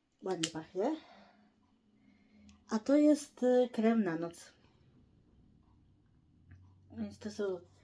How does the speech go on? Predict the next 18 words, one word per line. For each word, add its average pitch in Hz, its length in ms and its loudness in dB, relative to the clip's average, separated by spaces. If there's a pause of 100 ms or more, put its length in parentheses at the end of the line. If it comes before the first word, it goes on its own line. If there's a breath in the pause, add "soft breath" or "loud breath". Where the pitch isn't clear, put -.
(340 soft breath)
dwa 208 160 -4
produkty, 208 360 -8
które 196 160 -8
przetłumaczyłam. 247 600 0 (140)
I 220 100 -4
to 269 140 0
jest, 294 480 4
y, 247 280 8 (720 soft breath)
rozświetlający 302 1300 4 (420)
pod - 240 -4
oczy. 349 580 4 (1040 soft breath)
Tak 214 160 0
dziwnie 262 240 2
tak 240 160 -2
mi 220 60 -2
się - 60 -10
przetłumaczyło, 220 720 2
że 214 160 0